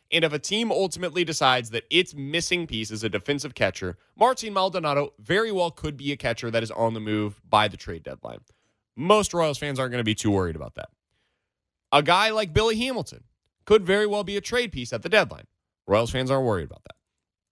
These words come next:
The guys you care about are Whit Merrifield,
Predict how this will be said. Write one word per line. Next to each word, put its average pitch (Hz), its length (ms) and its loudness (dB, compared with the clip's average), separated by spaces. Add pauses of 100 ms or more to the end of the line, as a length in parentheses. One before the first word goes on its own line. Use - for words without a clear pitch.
(580)
The 143 140 6
guys 226 320 4
you 269 80 -2
care 165 240 2
about 82 200 -8 (640)
are 139 120 10
Whit 175 200 2
Merrifield, 202 580 -2